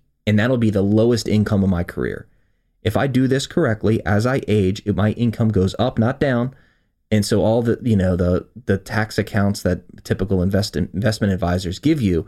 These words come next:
that you will get taxed eventually. It's free or tax deferred in the beginning, but taxed at the end. I refuse to accept that, that, that my income will be lower at age sixty-five, for example, than thirty-five or forty-five. I don't want that to be true.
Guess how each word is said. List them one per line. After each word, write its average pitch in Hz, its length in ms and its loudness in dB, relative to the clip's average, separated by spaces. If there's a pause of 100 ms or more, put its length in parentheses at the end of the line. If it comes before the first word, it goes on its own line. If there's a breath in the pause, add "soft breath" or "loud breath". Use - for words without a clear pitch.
(300 soft breath)
that 104 160 0
you 95 180 2 (100)
will 131 280 2
get 139 160 -2
taxed - 500 -6
eventually. 101 760 -2
It's 101 220 -4
free 120 580 0
or 98 220 0
tax 113 320 -6
deferred 107 580 -2
in 98 140 0
the 87 80 0
beginning, 127 380 0
but - 160 -4
taxed 104 340 -4
at 95 80 -6
the 92 160 -10
end. 135 220 -2 (1040 soft breath)
I 131 160 -2
refuse 160 540 0
to 90 120 0
accept 90 380 -4
that, 90 140 -2
that, 95 260 -2 (260)
that 104 120 0
my 101 120 2
income 107 260 2
will 98 100 2
be 90 120 2
lower 90 500 2
at 82 100 -2
age 85 220 -2
sixty-five, 104 580 -2
for 101 100 -2
example, 98 440 0
than 92 180 -4
thirty-five 92 600 0
or 82 60 -6
forty-five. - 600 -6 (500)
I 101 180 0
don't 98 280 0
want 92 140 2
that 95 140 0
to 107 60 -6
be 101 100 2
true. 196 300 0